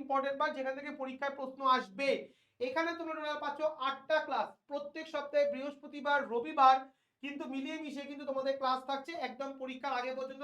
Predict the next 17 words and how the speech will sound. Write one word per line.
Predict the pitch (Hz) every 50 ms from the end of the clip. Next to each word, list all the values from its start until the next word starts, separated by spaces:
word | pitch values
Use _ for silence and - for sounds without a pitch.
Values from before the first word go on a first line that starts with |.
| 285 294
পনেরো | 277 277 285 285 285
তারিখ | 285 285 277 - 277
পর্যন্ত | 277 226 269 277 277 277 277
কিন্তু | 285 311 294 277
তোমরা | 254 254 247 247
ক্লাস | 254 262 - - - -
পাচ্ছ। | 247 233 - - - 185 156 - _ _ _ _ _ _ _ _ _ _ _ 269 294
এরপর | 330 - - 349 339 339 330
থাকছে | 320 320 320 339 330
আমাদের | 330 330 330 320 -
জেনারেল | 285 285 294 311 311 320 311
স্টাডিজ | - 311 302 320 311 - - - 277
পার্ট | 262 277 285 285 - -
থ্রি, | 302 339 294 240 226 - - 233
অর্থাৎ | 247 240 - 285 277 269 269 -
হিস্ট্রি, | 262 285 285 - - 311 302 294
ইন্টারন্যাশনাল | 277 277 269 269 262 254 262 - 294 285